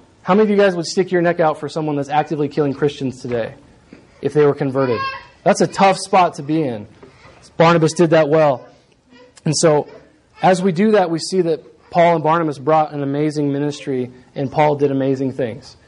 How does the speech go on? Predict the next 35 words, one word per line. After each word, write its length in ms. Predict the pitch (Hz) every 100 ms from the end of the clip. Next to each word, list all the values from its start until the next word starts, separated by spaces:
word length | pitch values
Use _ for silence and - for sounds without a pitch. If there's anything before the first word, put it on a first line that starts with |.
| _ _ _
And 160 | 139 127
had 420 | 147 147 - -
Barnabas 380 | 143 147 139 156
not 220 | 151 135
done 160 | 151
that, 180 | 165 180
maybe 200 | 147 151
Paul 240 | 151 165 165
wouldn't 200 | 180 196
have 100 | 127
had 160 | 123
that 140 | 120 117
ministry. 460 | 117 110 - - 139 _
Who 100 | 170
knows? 380 | 170 135 - - _ _ _ _ - - - _ _ _ - - -
But 120 | 135
the 80 | 139
fact 260 | 160 156
is 120 | 151
he 100 | 151
did. 340 | 127 127 117 117 _ _ _
And 100 | 139
so 180 | 165 156
as, 260 | 160 156 147
as 200 | 156 -
Paul 260 | 185 180
is 100 | 170
saying, 200 | 180 160
"Therefore, 380 | 156 170 165 151
welcome 320 | 170 185 185
one 120 | 156
another, 260 | 147 139 131
accept 380 | 127 - 160 156
one 140 | 147
another," 440 | 127 123 117 113